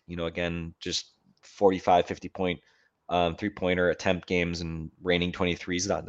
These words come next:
on you. Like, that's not really their style either, knock on wood. Um,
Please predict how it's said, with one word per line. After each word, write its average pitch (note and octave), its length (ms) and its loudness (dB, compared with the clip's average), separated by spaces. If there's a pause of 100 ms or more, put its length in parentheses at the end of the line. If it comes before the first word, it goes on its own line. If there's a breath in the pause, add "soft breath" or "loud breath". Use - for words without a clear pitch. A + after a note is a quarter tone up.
(120)
on F#2 180 2
you. G#2 160 4
Like, F2+ 180 0
that's E2+ 220 -2
not G#2 120 4
really A2 180 6
their A2+ 100 4
style A2+ 340 4
either, B2 340 2 (840 loud breath)
knock F2 160 -4
on F2 160 -2
wood. F#2 240 2 (360)
Um, E2 500 2